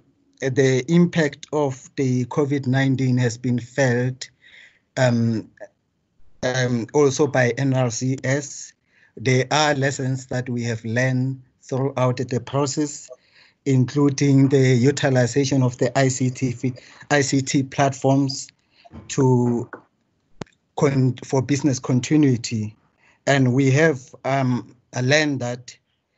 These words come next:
there are certain inspections and approvals that can be done remotely.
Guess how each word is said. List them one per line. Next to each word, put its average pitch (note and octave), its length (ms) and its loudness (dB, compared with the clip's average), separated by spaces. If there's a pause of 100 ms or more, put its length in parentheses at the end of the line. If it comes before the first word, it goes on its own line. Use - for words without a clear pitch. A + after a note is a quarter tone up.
(120)
there C3+ 260 -2
are D#3+ 300 2
certain C#3 400 -10
inspections C#3 960 -8 (200)
and C3 140 -6
approvals B2 760 -8 (440)
that C3 460 -2 (280)
can C#3+ 260 -2
be B2+ 220 -4
done A#2+ 520 -4 (140)
remotely. A#2 840 -4